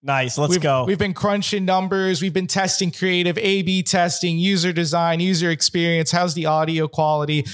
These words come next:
Speaker 2: We've been getting all that data. We put it in Google Analytics. We put it everywhere. And let
Speaker 1: Oh.
Speaker 2: me tell you what it spit out.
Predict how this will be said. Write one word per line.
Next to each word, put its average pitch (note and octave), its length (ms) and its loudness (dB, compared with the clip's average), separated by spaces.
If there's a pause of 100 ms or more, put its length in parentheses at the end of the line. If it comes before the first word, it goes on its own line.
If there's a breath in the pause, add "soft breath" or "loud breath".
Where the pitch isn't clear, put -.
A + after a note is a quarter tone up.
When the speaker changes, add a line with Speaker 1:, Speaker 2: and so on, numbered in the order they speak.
(180 loud breath)
Speaker 2:
We've F#3 160 0
been G3 120 -2
getting F3+ 280 0
all E3 180 2
that D#3+ 220 2
data. D#3+ 400 2
We E3+ 100 0
put F#3+ 200 -2
it F3+ 100 0
in E3+ 120 -2
Google E3+ 340 0
Analytics. D3+ 720 2
We F#3+ 120 0
put F3+ 180 0
it D#3+ 100 2
everywhere. D3+ 600 2 (180 loud breath)
And E3 140 2
let G3+ 100 4
Speaker 1:
Oh. G3 40 -4
Speaker 2:
me G#3 100 0
tell F#3+ 260 0
you F#3 140 0
what E3+ 120 0
it E3 120 -2
spit F3 260 -2
out. D#3 320 2